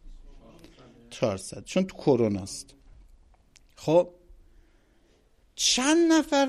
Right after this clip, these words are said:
رفتن بررسی کردن شهید صدر همچین حرفی زده یا نه؟ الان قصهٔ ما تو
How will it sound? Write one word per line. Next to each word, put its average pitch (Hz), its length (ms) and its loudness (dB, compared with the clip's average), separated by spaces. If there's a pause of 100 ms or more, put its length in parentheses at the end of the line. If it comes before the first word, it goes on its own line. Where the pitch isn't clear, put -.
رفتن 254 460 0
بررسی 233 640 -2
کردن 220 420 -2
شهید 208 380 -2
صدر 208 320 -4
همچین 202 340 -4
حرفی 190 540 -2
زده 180 340 2
یا 175 180 2
نه؟ 175 400 2 (4000)
الان 208 760 4 (140)
قصهٔ 165 840 2
ما 165 500 2
تو 147 240 -6